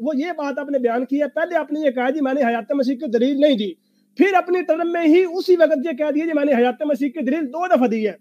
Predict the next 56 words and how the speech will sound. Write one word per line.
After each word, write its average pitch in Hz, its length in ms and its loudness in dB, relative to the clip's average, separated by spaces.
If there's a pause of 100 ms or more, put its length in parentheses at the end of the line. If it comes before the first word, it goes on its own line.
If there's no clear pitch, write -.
(380)
और 302 140 6
उससे 349 200 0
पहले 311 220 0
जब 302 160 2
आपकी 277 220 -2
टर्म 285 260 0
पहले 311 260 -4
थी 285 180 0
उसमें 285 260 -2
आपने 277 240 -2
ये 277 60 2
बात 247 240 0
बयान 262 240 0
की 269 120 -2
जी 294 100 -4
मैंने 262 200 2
हयात 226 300 -2
मसीह 269 220 -2
की 262 120 -6
दलील 254 240 0
दे 226 220 4
दी 214 120 0
है। 180 160 -8 (500)
अब 320 160 2
आपने 320 460 0 (460)
एक 285 240 8
दफा 311 180 0
कहा 269 220 -2
मैंने 285 200 0
नहीं 302 180 0
दी, 294 200 0
तीन 330 320 -4
दफा 269 200 0
कहा 254 180 -2
मैंने 254 180 2
दी 214 200 -4
है, 196 140 -4 (420)
और 294 160 2
फिर 349 200 -2
आपने 320 240 -2
जो 302 140 -2
दी 247 180 0
है 330 240 2
उसमें 330 440 -6
आपने 311 280 -2
क्या 311 240 -2
बात 269 220 -4
बयान 269 280 -2
की 302 160 -6
जी 320 100 -4
उसमें 302 280 -2
हयात 220 360 -2
का 285 80 -4
लफ्ज 254 240 0
आया 254 220 2
है, 269 100 -6